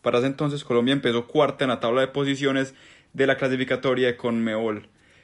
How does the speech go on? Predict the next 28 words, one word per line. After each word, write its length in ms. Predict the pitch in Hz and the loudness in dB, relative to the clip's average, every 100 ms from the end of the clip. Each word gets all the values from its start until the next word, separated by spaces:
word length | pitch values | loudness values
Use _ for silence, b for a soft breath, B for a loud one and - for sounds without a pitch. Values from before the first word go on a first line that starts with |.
| b b - | b b 0
Pasamos 280 | 151 160 175 | 0 2 -2
entonces 380 | 160 156 151 160 | -2 -2 -2 0
al 260 | 147 131 - | 0 -2 -8
siguiente 480 | 131 139 151 165 | -4 -2 -2 -4
partido 480 | 160 156 160 156 147 | -2 -4 -2 0 2
donde 180 | 127 123 | 0 0
empatamos 480 | 120 120 127 143 147 | -2 -2 -2 -2 -2
uno 300 | 170 160 156 | -4 0 0
uno 240 | 160 151 | 0 -4
con 200 | 165 156 | -4 -4
Venezuela 520 | 151 156 147 147 139 | -2 -2 -2 -2 0
en 80 | 131 | 0
el 20 | |
Metropolitano 800 | 131 135 139 135 143 143 151 139 | 0 -2 -4 -2 0 0 0 0
y 40 | 139 | 0
se 80 | 131 | -2
empezaba 460 | 123 127 135 143 | -2 -2 0 0
a 40 | 147 | 2
ver 180 | 143 | 2
un 140 | 143 143 | 0 -2
juego 280 | 151 139 139 | 0 0 0
un 120 | 139 | -2
poco 400 | 139 135 139 - | -4 -4 -8 -2
aburrido 540 | 117 120 120 147 139 | 0 2 0 0 2
de 40 | 120 | 2
la 120 | 117 | 0
selección 400 | 113 110 - 117 | -4 -6 -6 -8
Colombia. 560 | - 135 131 120 131 | -2 0 0 2 0